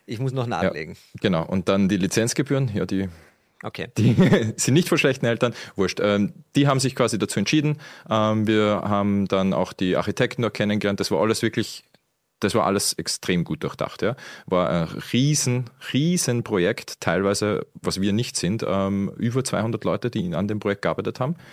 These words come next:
Speaker 2: Wir haben, wie gesagt, nur Teile davon gemacht.
Speaker 1: Wie groß seid ihr, oder?
Speaker 2: Ja, wir sind knapp, ähm, nicht ganz vierzig Leute aktuell und arbeiten nochmal zusätzlich, das ist wahrscheinlich in späterer Folge dann jetzt auch nochmal interessant, mit, äh, dreißig Freelancern,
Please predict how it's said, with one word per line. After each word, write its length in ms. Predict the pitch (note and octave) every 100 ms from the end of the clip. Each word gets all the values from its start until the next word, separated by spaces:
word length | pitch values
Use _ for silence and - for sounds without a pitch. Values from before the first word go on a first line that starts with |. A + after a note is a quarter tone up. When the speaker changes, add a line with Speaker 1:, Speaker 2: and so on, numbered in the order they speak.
| -
Speaker 2:
Wir 80 | F2+
haben, 160 | F#2 F2
wie 60 |
gesagt, 280 | F#2 F#2+ -
nur 160 | G2+ F#2
Teile 360 | - E2 G#2+
davon 280 | G#2+ - F#2+
gemacht. 380 | G2 F#2+ - _ -
Speaker 1:
Wie 140 | A#2+
groß 220 | A#2 A#2+ -
seid 200 | A2 C#2+
ihr, 220 | C3+ D3
oder? 100 | A2+ - D2+ D#2 - - _ _ - -
Speaker 2:
Ja, 240 | A2 G#2 G#2+
wir 100 | A#2+
sind 160 | B2+
knapp, 440 | - G#2+ G#2+ - - - -
ähm, 760 | G2+ G2+ G2+ G2+ G2+ G2+ G2 -
nicht 260 | A#2 C3
ganz 180 | B2+ B2
vierzig 300 | - D3 D3
Leute 280 | C3+ C3+ -
aktuell 400 | C3+ - D#3 E3+ - - - _ _
und 680 | A2 A2 A2 A2+ A2 G#2+ -
arbeiten 400 | F#2 G2 G#2+ G2+
nochmal 300 | F#2+ F#2+ G#2+
zusätzlich, 500 | - B2 C3 B2 B2
das 180 | - G2
ist 140 | G2
wahrscheinlich 540 | G2+ - F#2+ G#2 - -
in 240 | F#2+ F#2
späterer 380 | F#2 - G2 F#2+
Folge 240 | - F#2 F#2+
dann 140 | F#2+
jetzt 120 | F#2+
auch 160 | B1+ -
nochmal 240 | G#2 A2+
interessant, 540 | G2+ - - G2 G2 G2
mit, 260 | F#2 F2+
äh, 220 | F#2+ F#2+
dreißig 380 | - D#2 - -
Freelancern, 640 | - F2+ F2+ F2+ - B2